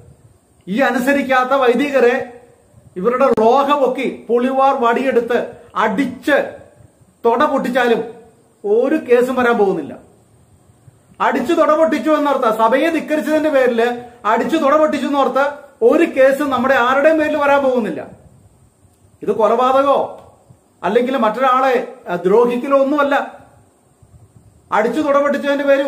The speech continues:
ഒരാളും കേസെടുക്കാൻ പോകുന്നില്ല. ഞാൻ പറയുന്ന ഇനിയും സിനഡ് പിതാക്കന്മാരോ മെത്രാന്മാരോ സഭയോ ഇത് ചെയ്യാൻ തീരുമാനിക്കണം.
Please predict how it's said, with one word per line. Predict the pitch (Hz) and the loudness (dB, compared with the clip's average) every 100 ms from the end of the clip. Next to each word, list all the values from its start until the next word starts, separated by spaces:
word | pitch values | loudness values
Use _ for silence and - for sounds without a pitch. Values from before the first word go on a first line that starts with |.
| 262 | 2
ഒരാളും | 294 311 311 | 2 2 2
കേസെടുക്കാൻ | 302 294 262 285 | 0 0 -2 0
പോകുന്നില്ല. | 269 240 185 - - _ - _ - - _ _ _ _ _ _ _ - - - 147 | 0 0 -4 -8 -14 _ -20 _ -20 -20 _ _ _ _ _ _ _ -20 -20 -16 -8
ഞാൻ | 185 | -4
പറയുന്ന | 202 196 208 190 | -2 -2 -2 -2
ഇനിയും | 220 254 254 247 - - _ _ _ _ - - _ | -2 -2 -2 -6 -10 -20 _ _ _ _ -20 -20 _
സിനഡ് | - 202 240 240 | -4 0 2 2
പിതാക്കന്മാരോ | 240 254 254 240 240 240 247 | 2 0 0 0 0 2 2
മെത്രാന്മാരോ | 226 240 254 240 233 247 254 220 | 0 0 0 0 2 0 0 0
സഭയോ | 214 247 254 247 - - - - _ _ _ - | 2 2 2 -2 -4 -16 -20 -20 _ _ _ -14
ഇത് | 160 202 | -12 -6
ചെയ്യാൻ | 202 202 254 240 - - - _ _ _ _ _ _ _ _ 160 | -4 0 0 0 -4 -14 -20 _ _ _ _ _ _ _ _ -8
തീരുമാനിക്കണം. | 175 185 170 165 - - | -4 -2 -4 -6 -10 -16